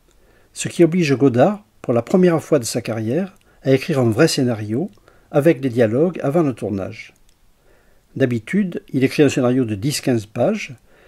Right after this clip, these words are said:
suffisant pour organiser la production et le tournage, mais sans les dialogues qu'il donne au dernier moment aux acteurs. C'est Brigitte Bardot,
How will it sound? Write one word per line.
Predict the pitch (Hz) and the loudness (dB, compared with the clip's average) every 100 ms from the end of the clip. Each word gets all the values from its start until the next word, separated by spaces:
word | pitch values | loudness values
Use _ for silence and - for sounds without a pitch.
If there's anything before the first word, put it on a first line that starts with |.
| _ | _
suffisant | - - 208 - 165 156 170 | -10 -2 -2 0 2 4 2
pour | - 123 | 0 -2
organiser | 117 123 120 110 127 | 0 2 2 2 2
la | 113 | 2
production | - 104 110 - 139 117 | 0 -6 -6 -4 0 0
et | |
le | 107 | -2
tournage, | 107 101 107 131 214 - - _ _ - _ _ | -6 -6 -4 -6 -8 -12 -20 _ _ -20 _ _
mais | 135 139 | 2 2
sans | - - 190 | 0 2 4
les | 185 | 4
dialogues | 143 135 113 156 185 139 - _ _ | 4 4 4 2 0 -8 -14 _ _
qu'il | - | -4
donne | 135 175 | 2 4
au | 135 | 4
dernier | 110 160 156 | 2 2 2
moment | 127 120 175 | 4 2 2
aux | 143 107 | 0 -4
acteurs. | 98 - 104 - _ _ _ _ _ _ _ _ _ _ | -8 -12 -14 -14 _ _ _ _ _ _ _ _ _ _
C'est | - 139 | 0 0
Brigitte | 156 160 196 | 0 -2 -4
Bardot, | 139 131 120 110 190 | 2 2 2 -2 -2